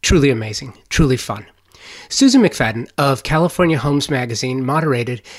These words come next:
this panel, and what you're going to find is how this conversation zigs and zags through so many topics, but the through lines provide some remarkable ideas for crafting the perfect space for every home.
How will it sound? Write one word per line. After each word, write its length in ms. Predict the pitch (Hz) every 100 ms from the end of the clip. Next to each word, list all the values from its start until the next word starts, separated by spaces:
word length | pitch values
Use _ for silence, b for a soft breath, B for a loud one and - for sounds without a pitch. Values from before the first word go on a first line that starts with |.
| B
this 160 | - -
panel, 400 | 113 107 117 - -
and 360 | 147 139 156
what 320 | - 160 175 185
you're 60 |
going 340 | 147 185 220 269
to 80 |
find 480 | 233 - 120 117 117 B B B B -
is 240 | 156 - -
how 260 | - - 196
this 160 | 254
conversation 760 | - 196 175 165 - 151 - 143
zigs 420 | 131 117 165 160 -
and 100 | 139
zags 480 | 120 131 127 120 -
through 140 | 135
so 380 | 123 - - 196
many 240 | 202 180
topics, 520 | 151 135 135 127 - - B B B -
but 140 | -
the 80 | 160
through 320 | - 208 220
lines 320 | 165 120 110
provide 480 | - 165 135 127 120
some 300 | - 139 123
remarkable 520 | 139 139 147 - 147
ideas 380 | 127 120 117 110
for 100 | 156
crafting 600 | - 147 131 - 120 120 _ _
the 80 | -
perfect 420 | - - 190 220
space 400 | - - 113 - - B B
for 220 | - -
every 280 | 151 120 127
home. 260 | 110 110